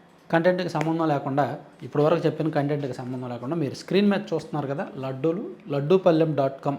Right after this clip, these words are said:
అనే, ఆ, ఒక అంటే ఇంగ్రీడియంట్స్, హోమ్ మేడ్ ఇంగ్రీడియంట్స్ అనమాట. ఒక ఇరవై మంది మహిళలు కలిపి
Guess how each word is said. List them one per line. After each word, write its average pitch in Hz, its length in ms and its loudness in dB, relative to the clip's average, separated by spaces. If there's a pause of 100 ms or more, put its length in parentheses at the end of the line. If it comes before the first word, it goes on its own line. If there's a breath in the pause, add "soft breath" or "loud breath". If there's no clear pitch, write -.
(120)
అనే, 143 300 -6 (840 soft breath)
ఆ, 113 420 -10
ఒక 117 200 -12
అంటే 117 640 -8
ఇంగ్రీడియంట్స్, 180 560 0 (100)
హోమ్ 202 220 8
మేడ్ 190 160 4
ఇంగ్రీడియంట్స్ 143 520 -2
అనమాట. 104 280 -12
ఒక 123 140 -6
ఇరవై 135 360 0
మంది 165 220 0
మహిళలు 160 360 0
కలిపి 156 440 -6